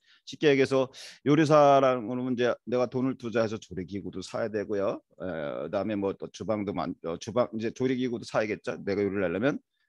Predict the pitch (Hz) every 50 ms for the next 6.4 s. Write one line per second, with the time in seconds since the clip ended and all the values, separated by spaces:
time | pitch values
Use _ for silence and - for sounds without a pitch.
0 | _ - 123 117 - - - 151 139 - - - 175 151 147 147 - - 143 135
1 | 147 151 143 127 143 143 135 113 117 117 127 131 131 127 120 143 156 151 156 -
2 | 139 123 123 - - 190 135 - 185 - - 165 139 139 135 131 123 - - -
3 | 101 95 110 113 117 107 - - 101 95 90 104 95 110 143 147 135 120 110 101
4 | 98 95 80 87 78 69 78 90 90 95 82 73 - _ _ - - - - -
5 | _ _ - - 87 87 87 120 120 120 107 - 135 139 147 151 151 147 139 135
6 | 139 135 131 131 120 123 117